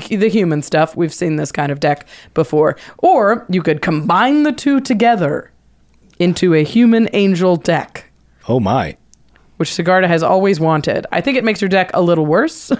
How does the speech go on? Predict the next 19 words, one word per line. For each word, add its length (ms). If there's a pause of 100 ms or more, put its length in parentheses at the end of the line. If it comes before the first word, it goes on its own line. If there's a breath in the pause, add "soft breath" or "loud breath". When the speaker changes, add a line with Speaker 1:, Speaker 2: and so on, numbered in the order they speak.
Speaker 1:
<laughs> 200
Speaker 2:
Okay. 320
Speaker 1:
You 140
lose 260
some 180
synergy. 800 (760)
You 120
really 220
want, 360
like, 220
stuff, 540 (480)
more 360
angels, 460
so 100
your 200
angel 260
payoffs 560
are 100
better, 380